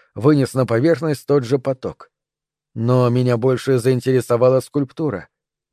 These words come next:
И я прочитал, что обломки представляли собой левую часть лица, похожего на мордочку ящерицы, но с высоким лбом почти человеческих пропорций.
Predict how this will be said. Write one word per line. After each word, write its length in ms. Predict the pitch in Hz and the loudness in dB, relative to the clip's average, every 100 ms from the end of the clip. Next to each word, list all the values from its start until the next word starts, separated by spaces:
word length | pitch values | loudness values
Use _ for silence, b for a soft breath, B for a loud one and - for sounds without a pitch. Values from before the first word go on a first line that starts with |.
| _ | _
И 100 | - | -2
я 220 | 123 131 120 | 4 4 4
прочитал, 560 | 127 120 110 123 160 - _ _ | 0 -2 2 2 2 -4 _ _
что 280 | - - 131 | -6 4 4
обломки 440 | 113 180 175 151 | 6 2 2 0
представляли 680 | 139 131 - 120 120 170 156 | 2 -2 0 0 0 0 -2
собой 380 | - 139 131 123 | -2 2 2 4
левую 400 | 139 165 160 143 | 4 4 4 2
часть 300 | 151 147 143 | 2 0 0
лица, 540 | 151 - - 127 101 _ _ _ | -4 -4 2 2 2 _ _ _
похожего 560 | - 87 147 127 143 139 | -16 -6 -4 0 2 2
на 120 | 135 | 2
мордочку 520 | 135 147 135 135 - | 2 2 2 -2 -2
ящерицы, 840 | 147 165 131 - 104 98 - 104 101 b b _ | 0 2 0 -2 -6 -6 -6 -8 -8 b b _
но 280 | 107 120 113 | -4 -2 -2
с 80 | - | -2
высоким 500 | 127 - 127 127 120 | -2 2 2 2 0
лбом 380 | 113 104 165 151 | 0 4 2 4
почти 460 | 160 - - 131 | -2 -2 -4 -4
человеческих 720 | 120 143 117 110 120 117 143 123 | 0 2 2 0 -6 -6 -6 -2
пропорций. 640 | 143 143 180 107 - 82 | -2 -2 -6 -8 -14 -20